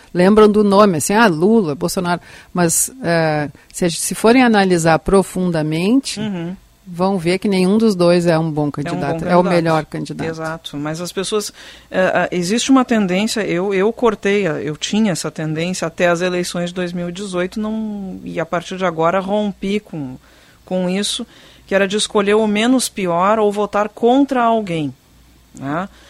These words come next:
Speaker 2: Aí a gente acaba fazendo escolhas como essa, né?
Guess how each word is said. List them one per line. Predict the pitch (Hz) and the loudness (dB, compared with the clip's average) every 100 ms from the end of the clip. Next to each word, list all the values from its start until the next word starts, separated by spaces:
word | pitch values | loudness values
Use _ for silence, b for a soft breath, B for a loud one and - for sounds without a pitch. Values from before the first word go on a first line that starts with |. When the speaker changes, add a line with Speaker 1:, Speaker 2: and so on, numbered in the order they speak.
| b b | b b
Speaker 2:
Aí | 196 247 | 4 6
a | |
gente | 269 269 285 | 6 4 2
acaba | - 220 214 220 | 2 2 2 0
fazendo | 233 202 196 196 | 0 -2 -2 -4
escolhas | 202 - 196 208 214 | -6 -4 -2 -2 -4
como | - 247 269 | -4 -2 -2
essa, | 254 - 147 - _ - | -2 -6 -12 -16 _ -12
né? | 139 143 | -8 -6